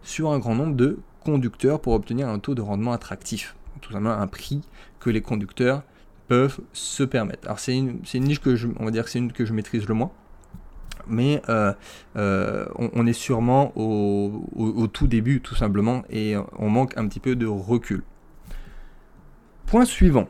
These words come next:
Euh, point suivant aussi que tu dois forcément connaître, les drones. Alors, les drones, on est passé d'un, d'un, d'un objet <laughs> de loisir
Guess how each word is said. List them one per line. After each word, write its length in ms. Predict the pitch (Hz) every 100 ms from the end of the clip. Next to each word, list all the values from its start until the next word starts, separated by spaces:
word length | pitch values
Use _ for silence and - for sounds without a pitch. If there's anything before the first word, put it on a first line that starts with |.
| - - 139
Euh, 640 | 120 113 110 110 107 101
point 220 | 98 202
suivant 340 | 202 - 127 160
aussi 180 | 143 135
que 120 | 190
tu 140 | -
dois 160 | 113 113 -
forcément 600 | - - 120 - 113 101
connaître, 500 | - 127 143 - - - -
les 300 | 104 139 135
drones. 520 | 123 113 117 120 98 - - - - - -
Alors, 220 | - 98
les 180 | 110 117
drones, 460 | 127 131 170 202 196
on 140 | 175
est 80 | 131
passé 440 | 131 120 - 151
d'un, 400 | 131 107 104 98
d'un, 160 | 98 101 104 117
d'un 180 | 107 110
objet 420 | 135 131 120 135 135 -
<laughs> 140 | - -
de 180 | 107
loisir 640 | 101 104 113 107 110 120 104